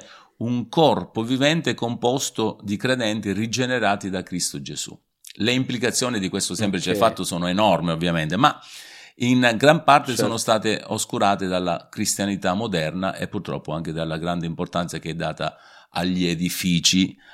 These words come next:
Speaker 1: alle strutture, ai programmi, alle organizzazioni, ai radunamenti
Speaker 2: Sì.
Speaker 1: formali, eccetera, eccetera. Quindi così molti credenti vedono la Chiesa come edificio nel quale a volte ci si incontra,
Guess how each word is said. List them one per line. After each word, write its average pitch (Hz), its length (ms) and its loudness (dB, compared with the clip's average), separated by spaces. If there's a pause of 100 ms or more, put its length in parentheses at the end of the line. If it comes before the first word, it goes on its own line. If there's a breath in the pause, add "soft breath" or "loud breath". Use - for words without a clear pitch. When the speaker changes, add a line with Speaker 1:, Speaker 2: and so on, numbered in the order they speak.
Speaker 1:
alle 90 340 -2
strutture, 92 920 2
ai 92 220 0
programmi, 92 680 2
alle 95 160 6
organizzazioni, 98 960 2
ai 90 160 2
radunamenti 98 560 2
Speaker 2:
Sì. 101 80 4
Speaker 1:
formali, 90 460 0
eccetera, 80 340 -2
eccetera. 78 240 -4
Quindi 127 300 2 (560 loud breath)
così 135 360 6
molti 160 380 6
credenti 156 500 4
vedono 131 360 4
la 143 120 6
Chiesa 143 300 2
come 135 340 2
edificio 147 680 4
nel 143 200 2
quale 123 360 6
a 117 40 6
volte 117 480 2
ci - 180 0
si 143 100 -2
incontra, 85 760 -2